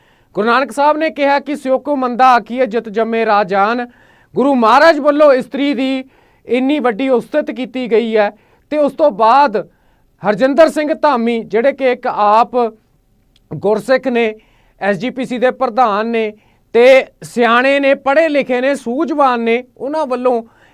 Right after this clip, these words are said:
ਇਸ ਤਰੀਕੇ ਦੀ ਕੋਝੀ ਹਰਕਤ ਕੀਤੀ ਗਈ, ਗਾਲਾਂ ਕੱਢੀਆਂ ਗਈਆਂ। ਹਾਲਾਂਕਿ ਉਹਨਾਂ ਵੱਲੋਂ ਅਪੀਲ ਕੀਤੀ ਗਈ ਆ, ਲਾਈਵ ਹੋ ਕੇ ਵੀ ਆਖਿਆ ਗਿਆ ਵੀ ਜਾਣੇ ਅਣਜਾਣੇ ਦੇ ਵਿੱਚ ਮੈਨੂੰ ਪ੍ਰਵੋਕ ਕਰ ਦਿੱਤਾ ਗਿਆ।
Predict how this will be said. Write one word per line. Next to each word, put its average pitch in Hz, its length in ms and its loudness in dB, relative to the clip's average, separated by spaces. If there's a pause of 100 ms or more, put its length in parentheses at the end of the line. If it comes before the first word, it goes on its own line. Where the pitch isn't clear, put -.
ਇਸ 330 180 2
ਤਰੀਕੇ 285 440 -4
ਦੀ 277 200 -4
ਕੋਝੀ 285 360 -6
ਹਰਕਤ 254 360 -6
ਕੀਤੀ 240 320 -10
ਗਈ, 233 200 -6
ਗਾਲਾਂ 214 320 0
ਕੱਢੀਆਂ 226 280 -8
ਗਈਆਂ। 247 180 -6
ਹਾਲਾਂਕਿ 226 520 -4 (420)
ਉਹਨਾਂ 240 220 0
ਵੱਲੋਂ 247 300 2
ਅਪੀਲ 247 380 -2
ਕੀਤੀ 277 340 -6
ਗਈ 269 200 -2
ਆ, 277 80 2
ਲਾਈਵ 226 340 2
ਹੋ 247 140 0
ਕੇ 262 180 -4
ਵੀ 294 140 -4
ਆਖਿਆ 254 300 -2
ਗਿਆ 240 140 -4
ਵੀ 262 120 -10
ਜਾਣੇ 208 360 -4
ਅਣਜਾਣੇ 202 400 -6
ਦੇ 226 120 -2
ਵਿੱਚ 214 220 -6
ਮੈਨੂੰ 240 240 -6
ਪ੍ਰਵੋਕ 269 480 -4
ਕਰ 226 140 -2
ਦਿੱਤਾ 190 320 -4
ਗਿਆ। 135 220 -8